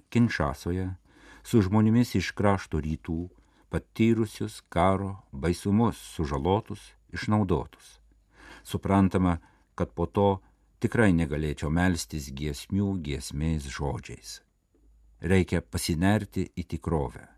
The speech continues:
Bijau maldos mokytojų, kurių malda abstrakti,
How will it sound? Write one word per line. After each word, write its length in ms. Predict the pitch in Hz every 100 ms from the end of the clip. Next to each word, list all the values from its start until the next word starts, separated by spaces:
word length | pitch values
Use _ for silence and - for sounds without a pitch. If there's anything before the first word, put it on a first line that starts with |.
| - _ _ _ _ -
Bijau 380 | 87 98 107 113
maldos 400 | 110 110 110 107
mokytojų, 640 | 113 123 117 - - 60 - _
kurių 260 | - 92 110
malda 360 | 95 90 90 92
abstrakti, 680 | - - 85 - - 117